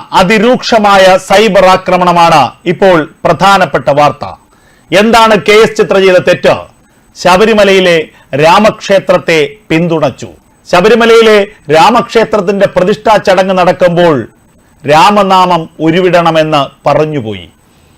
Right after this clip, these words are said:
ശബരിമലയിലെ പ്രതിഷ്ഠാ ചടങ്ങ് നടക്കുന്ന ദിവസം വീടുകളിൽ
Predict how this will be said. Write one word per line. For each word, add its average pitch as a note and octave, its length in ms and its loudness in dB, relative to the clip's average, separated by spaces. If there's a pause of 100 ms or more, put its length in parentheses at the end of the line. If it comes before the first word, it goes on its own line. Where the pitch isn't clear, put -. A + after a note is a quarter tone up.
(320)
ശബരിമലയിലെ A3+ 800 4 (680)
പ്രതിഷ്ഠാ A3 420 2
ചടങ്ങ് G#3 500 0 (200)
നടക്കുന്ന G3 400 0
ദിവസം E3+ 520 -2 (320)
വീടുകളിൽ F3+ 640 2